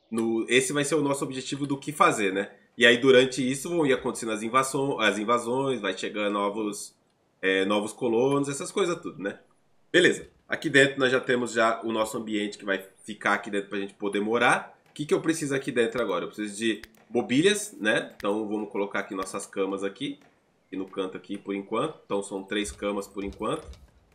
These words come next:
tá? É, que mais que eu preciso? Um pouco de iluminação, vamos colocar alguma... Na verdade, é, depois a gente libera as tochas de parede.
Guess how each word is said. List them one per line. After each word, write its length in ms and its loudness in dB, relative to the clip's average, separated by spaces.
tá? 320 -2
É, 420 6
que 140 -2
mais 200 4
que 80 -8
eu 40 -4
preciso? 520 -4
Um 60 -10
pouco 260 -2
de 100 0
iluminação, 640 0
vamos 160 -10
colocar 300 -4
alguma... 340 -6
Na 120 0
verdade, 720 0
é, 540 2
depois 280 0
a 40 2
gente 160 -4
libera 300 0
as 140 -6
tochas 380 -4
de 60 -12
parede. 520 0